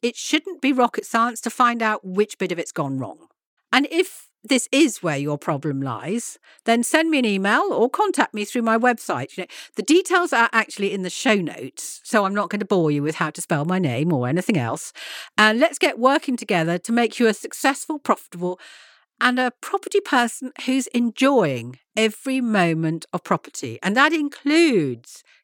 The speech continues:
being able to respond to a compliment really, really well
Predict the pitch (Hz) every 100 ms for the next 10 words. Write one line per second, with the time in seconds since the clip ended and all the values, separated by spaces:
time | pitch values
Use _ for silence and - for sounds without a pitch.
0 | _ _ _ 202 185 180 185 190 - 185
1 | 175 - - 170 170 165 - 160 - 151
2 | - 254 196 156 135 123 - 151 170 196
3 | 190 185 175 165 165 143 143 143 156 104
4 | -